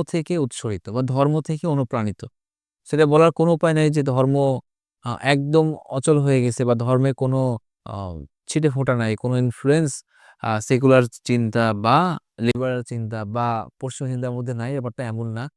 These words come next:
Especially বর্তমান যুগে তো, মানে সেই সময়কার অবস্থা আমরা যখন বলতে পারতাম, "না, ধর্ম একদম শেষ হয়ে গেছে,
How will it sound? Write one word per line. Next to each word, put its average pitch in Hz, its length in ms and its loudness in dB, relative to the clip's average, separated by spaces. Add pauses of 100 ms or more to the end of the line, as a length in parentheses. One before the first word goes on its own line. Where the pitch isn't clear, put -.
(200)
Especially 190 520 0
বর্তমান 165 440 -2
যুগে 165 220 -2
তো, 175 160 -4 (840)
মানে 110 220 -6 (160)
সেই 160 200 -4
সময়কার 190 460 -2
অবস্থা 165 320 -2
আমরা 170 140 -4
যখন 160 320 -6
বলতে 143 220 -6
পারতাম, 139 220 -6
"না, 135 220 -6
ধর্ম 135 320 -4
একদম 135 360 -4 (400)
শেষ 147 220 -12
হয়ে 139 160 -2
গেছে, 131 280 -6